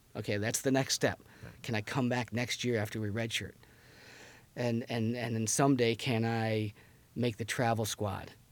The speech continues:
Speaker 1: And someday can I come off the bench as a substitute? And someday can I travel? Or
Speaker 2: Mm-hmm.
Speaker 1: someday can I start?" And the, that's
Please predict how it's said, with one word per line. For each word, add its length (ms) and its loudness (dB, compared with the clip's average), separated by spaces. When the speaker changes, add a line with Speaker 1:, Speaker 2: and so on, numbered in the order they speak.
Speaker 1:
And 140 -2
someday 540 2
can 300 -2
I 380 -2
come 160 0
off 140 0
the 80 -6
bench 320 -2
as 120 -2
a 60 -4
substitute? 640 0
And 140 -4
someday 480 0
can 240 -4
I 280 -4
travel? 460 -2
Or 80 0
Speaker 2:
Mm-hmm. 120 0
Speaker 1:
someday 340 0
can 160 -2
I 80 0
start?" 420 -2
And 340 -2
the, 400 4
that's 220 -2